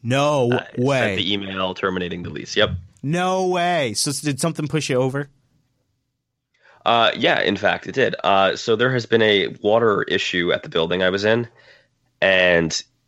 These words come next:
Speaker 2: it just smells mildewy. And I was thinking, I'm spending, like, you know, I think it was, like, fifteen hundred bucks a month or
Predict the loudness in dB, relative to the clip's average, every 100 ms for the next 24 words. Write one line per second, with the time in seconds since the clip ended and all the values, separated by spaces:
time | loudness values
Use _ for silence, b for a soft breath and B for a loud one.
0 | _ _ _ _ -6 -4 -2 0 0 0
1 | -6 -4 0 0 -2 b b b b _
2 | -2 0 2 2 2 2 0 0 0 2
3 | 4 2 2 0 -2 _ _ -2 2 4
4 | 4 2 2 0 -2 -4 -2 -2 0 -2
5 | -2 -4 -4 -4 -2 -2 0 -2